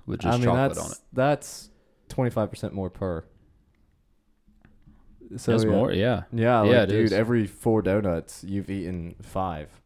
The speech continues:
Speaker 2: You've eaten an extra one. So, yeah, that, I don't know, man, I think ten or twelve. I think if I really, if I was empty, if I was real hungry,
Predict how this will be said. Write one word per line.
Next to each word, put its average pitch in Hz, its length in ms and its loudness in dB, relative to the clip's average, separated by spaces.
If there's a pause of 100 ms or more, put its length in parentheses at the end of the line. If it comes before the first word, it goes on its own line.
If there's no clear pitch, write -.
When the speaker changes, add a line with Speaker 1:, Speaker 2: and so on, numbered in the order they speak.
(120)
Speaker 2:
You've 98 140 -10
eaten 85 160 -8
an 87 80 -8
extra 87 300 -10
one. 80 260 -12
So, - 140 -10
yeah, 101 220 0
that, 113 300 -2 (360)
I 302 80 4
don't 185 100 6
know, 131 100 4
man, 156 120 0
I 170 40 0
think 123 160 -8
ten 104 140 -6
or 90 40 -8
twelve. 85 280 -8 (140)
I 110 80 -8
think 117 200 -10
if 101 80 -14
I 120 120 2
really, 101 460 -2
if 101 100 -4
I 110 160 0
was 95 100 -4
empty, 98 440 -8 (100)
if 101 100 -10
I 104 120 0
was 87 160 -2
real 101 260 0
hungry, 87 460 -4